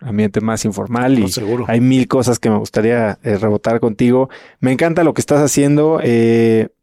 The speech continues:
Speaker 1: creo que aprendí yo mucho más de lo que haces hoy que lo que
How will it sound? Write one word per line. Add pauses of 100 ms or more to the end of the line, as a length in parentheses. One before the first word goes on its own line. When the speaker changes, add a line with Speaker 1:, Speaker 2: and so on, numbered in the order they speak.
(120)
Speaker 1:
creo
que
aprendí
yo
mucho
más
de
lo
que
haces
hoy (220)
que
lo
que